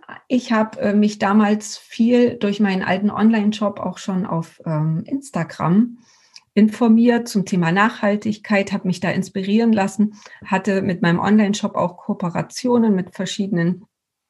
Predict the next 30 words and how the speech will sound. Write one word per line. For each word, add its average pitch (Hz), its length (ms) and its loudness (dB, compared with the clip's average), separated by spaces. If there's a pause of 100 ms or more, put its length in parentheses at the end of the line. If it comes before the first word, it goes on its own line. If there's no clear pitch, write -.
(160)
Mamas, 214 480 4
die 196 100 -2
meine 170 540 2 (540)
Kleidungsstücke 226 720 2
sozusagen 202 680 0
präsentiert 185 760 -4
haben. 175 460 -4 (480)
Und, 175 680 0
äh, 175 120 -2
da 170 200 2
war 202 140 2
ich 208 220 -4
schon 220 180 -2
immer 226 520 0
enger 220 240 2
in 190 120 -2
Kontakt 220 500 -6
mit 208 200 -4
einer 220 260 0
Mama 202 380 -2
und 202 440 -4 (500)
die 220 240 4
hat 240 220 -2
irgendwann 220 800 0
eben 202 280 0
auch 208 500 0 (380)
das 202 180 -2
Network 220 440 2
vorgestellt 185 840 -4
und 190 560 -4